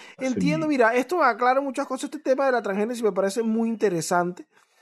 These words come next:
Speaker 2: porque, bueno, en general, yo no sé si, si acá en, en Venezuela, eh,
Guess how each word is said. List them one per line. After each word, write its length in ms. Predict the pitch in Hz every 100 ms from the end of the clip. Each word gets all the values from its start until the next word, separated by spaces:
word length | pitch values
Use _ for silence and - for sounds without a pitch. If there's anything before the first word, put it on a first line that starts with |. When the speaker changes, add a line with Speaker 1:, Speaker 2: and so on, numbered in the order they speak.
| _ _ _ -
Speaker 2:
porque, 1300 | 214 208 208 - 208 196 185 180 165 151 135 - - _ _ _ _ _ _ _ _ _ _ _ _ _
bueno, 320 | 147 190 330 190
en 140 | 196
general, 580 | 190 190 185 202 269 226
yo 140 | 240
no 120 | 359
sé 220 | 440 453 415
si, 300 | 415 403 226
si 220 | - 220
acá 540 | 202 202 220 233 302
en, 260 | 302 226 202
en 60 | 185
Venezuela, 880 | 185 170 156 - 175 180 175 269 - _ _ _ _ _ _
eh, 840 | 190 190 180 165 151 135 123 113